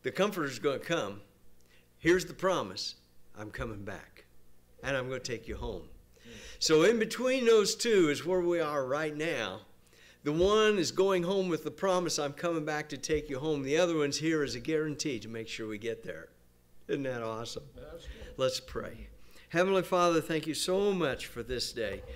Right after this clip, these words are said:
Speaker 1: It's good to be in the house of the Lord, Lord. It's good also to sing praises to you.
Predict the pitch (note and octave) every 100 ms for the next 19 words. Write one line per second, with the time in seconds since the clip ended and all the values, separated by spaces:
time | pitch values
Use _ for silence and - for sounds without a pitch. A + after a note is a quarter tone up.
0 | - - - G3 G3+ G3+ C3+ D#3+ D3 C#3+
1 | D3 C#3 C3 B2 C3 C3 C3+ A#2+ A#2+ A2
2 | F#2+ F#2+ G#2 G#2+ G#2+ - - - - D3+
3 | D#3 C#3 C#3+ F#3+ F#3+ F3+ B2 - F3 E3
4 | D3 E3+ E3+ D#3+ F3+ G3 E3+ B2 A2+ -
5 | - - - - - F#3 A#2+ F2+